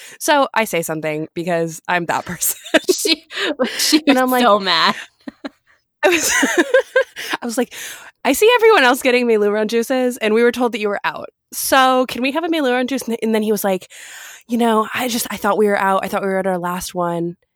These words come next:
Speaker 1: And they were, they, like, all the cast members look at him like,
Speaker 2: No.
Speaker 1: "You're kinda crazy." They're,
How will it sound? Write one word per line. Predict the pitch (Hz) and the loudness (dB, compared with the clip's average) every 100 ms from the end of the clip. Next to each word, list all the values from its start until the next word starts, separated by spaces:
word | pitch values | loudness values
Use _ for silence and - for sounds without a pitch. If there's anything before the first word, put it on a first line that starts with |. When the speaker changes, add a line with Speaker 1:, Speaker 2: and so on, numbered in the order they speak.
| - | -8
Speaker 1:
And | 196 | -2
they | 196 | 0
were, | 185 185 - | 0 -4 -4
they, | 202 196 | -2 -2
like, | 214 214 - | -2 -4 0
all | 208 220 | 2 2
the | 233 | 0
cast | - 214 | -2 -2
members | 208 185 185 180 | -2 -2 -4 -4
look | 190 | -4
at | 185 | -4
him | 175 | -4
like, | 170 165 | -4 -4
Speaker 2:
No. | 175 147 | -4 -6
Speaker 1:
"You're | 180 170 | -8 -8
kinda | 180 170 | -6 -6
crazy." | - 170 160 156 | -4 -6 -6 -8
They're, | 156 | -10